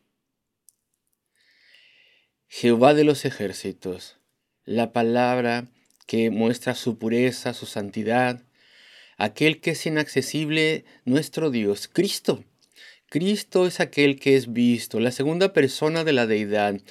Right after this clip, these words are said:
quien es igual evidentemente con el Padre. Pero es inaccesible porque tiene una santidad sublime. Santo, santo, santo,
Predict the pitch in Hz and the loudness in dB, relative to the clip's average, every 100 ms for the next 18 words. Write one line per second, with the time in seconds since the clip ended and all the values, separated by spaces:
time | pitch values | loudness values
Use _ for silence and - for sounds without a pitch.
0 | - - - 123 127 156 - 147 117 127 | -20 -20 -2 4 4 2 -2 0 4 4
1 | 123 117 123 127 117 113 110 117 117 117 | 4 2 2 0 0 0 -2 -2 0 -2
2 | 117 135 135 95 - _ _ _ _ _ | 0 2 2 0 -8 _ _ _ _ _
3 | _ _ _ _ _ _ _ 120 120 139 | _ _ _ _ _ _ _ 0 4 2
4 | - 151 143 - - - 143 156 120 101 | 2 -2 -2 -4 -10 -6 -6 -4 -2 -2
5 | 87 - _ _ - - _ - 120 - | -2 -10 _ _ -20 -20 _ 0 0 2
6 | 127 117 - - 151 160 160 143 147 120 | 2 2 0 -2 0 0 -2 -2 -4 -2
7 | 117 117 127 - - 131 110 120 131 120 | -2 0 0 -2 -6 -4 0 2 4 2
8 | 95 92 - _ _ - - 147 151 151 | 0 -6 -12 _ _ -14 0 2 2 -2
9 | - 156 151 151 - - 123 127 127 135 | 0 0 2 -2 -8 -2 0 0 -2 -2
10 | 131 123 - - - 123 117 104 - 107 | -4 -4 -12 -14 -2 0 0 -4 -4 -4